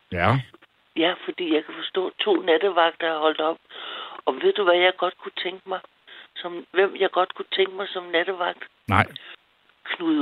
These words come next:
Speaker 2: Romer.
Speaker 1: Ja.
Speaker 2: Fordi han er klog,
Speaker 1: Ja.
Speaker 2: og så er han også en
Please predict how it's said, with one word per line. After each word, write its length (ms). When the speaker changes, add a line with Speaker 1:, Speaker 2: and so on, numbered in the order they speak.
Speaker 2:
Romer. 400
Speaker 1:
Ja. 140
Speaker 2:
Fordi 360
han 280
er 60
klog, 400
Speaker 1:
Ja. 40
Speaker 2:
og 100
så 120
er 160
han 160
også 340
en 120